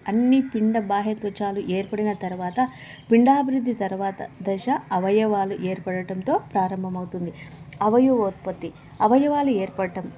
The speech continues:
అవయవాల ఉత్పత్తి జరిగేటప్పుడు మూడు ప్రాథమిక జనన స్తరాల ప్రాంతాలు అవయవాల అవశిష్టాలుగా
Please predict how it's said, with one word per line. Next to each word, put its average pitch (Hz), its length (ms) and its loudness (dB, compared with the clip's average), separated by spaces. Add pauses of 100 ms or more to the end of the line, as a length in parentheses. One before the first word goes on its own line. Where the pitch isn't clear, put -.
అవయవాల 277 480 2
ఉత్పత్తి 214 420 -2
జరిగేటప్పుడు 196 680 -4
మూడు 208 280 -2
ప్రాథమిక 208 500 2
జనన 190 320 -4
స్తరాల 185 440 -6
ప్రాంతాలు 190 640 -4 (100)
అవయవాల 226 500 0 (120)
అవశిష్టాలుగా 208 800 -4